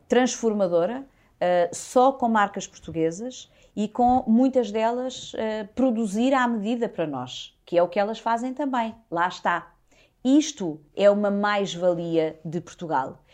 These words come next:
E são est-, são estes pormenores que nós devemos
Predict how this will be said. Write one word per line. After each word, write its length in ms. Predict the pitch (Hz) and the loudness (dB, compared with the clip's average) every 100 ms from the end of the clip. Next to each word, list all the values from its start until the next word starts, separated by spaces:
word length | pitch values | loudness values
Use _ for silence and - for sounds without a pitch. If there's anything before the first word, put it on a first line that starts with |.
| - - | -20 -12
E 80 | 202 | -10
são 320 | 190 269 254 254 | -2 0 4 6
est-, 380 | 277 285 - _ | 6 4 -4 _
são 300 | - 247 240 | 0 2 4
estes 380 | 285 302 - - | 4 2 -2 -10
pormenores 760 | 220 208 185 156 147 - - _ _ | -6 -4 -4 -2 -4 -6 -14 _ _
que 100 | - | -2
nós 280 | 226 247 226 | 2 2 0
devemos 920 | 214 208 202 240 247 240 247 - - | -4 -4 0 0 0 -2 -6 -8 -16